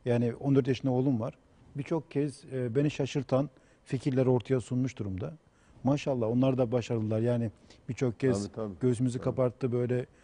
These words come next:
Speaker 1: Şu an, e, Robotik Teknofest'in,
Speaker 2: Maşallah.
Speaker 1: e, ekibinin içerisinde yer alıyor. Oraya katılıyor vesaire. Ama en çok da, e, yeni fikirleriyle bizi böyle bir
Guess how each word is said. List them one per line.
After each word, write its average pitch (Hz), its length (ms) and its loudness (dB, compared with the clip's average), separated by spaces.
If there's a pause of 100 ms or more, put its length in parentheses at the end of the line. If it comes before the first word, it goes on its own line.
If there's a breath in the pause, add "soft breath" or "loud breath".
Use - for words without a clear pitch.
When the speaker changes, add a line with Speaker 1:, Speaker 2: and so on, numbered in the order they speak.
(160 soft breath)
Speaker 1:
Şu 120 160 -2
an, 120 160 -2
e, 113 100 -8 (380)
Robotik 127 400 -2
Teknofest'in, 120 760 -2
Speaker 2:
Maşallah. 120 240 -2
Speaker 1:
e, 120 460 0
ekibinin 123 440 2
içerisinde 117 400 -4
yer 117 120 -4
alıyor. 117 260 -4 (420 soft breath)
Oraya 123 180 0
katılıyor 123 420 -4
vesaire. 135 420 -6
Ama 156 280 2 (440 soft breath)
en 180 160 4
çok - 300 -2
da, 180 220 2 (100)
e, 131 80 -6
yeni 135 480 2
fikirleriyle 143 800 4 (400 soft breath)
bizi 147 400 2 (220)
böyle 131 300 2
bir 139 300 2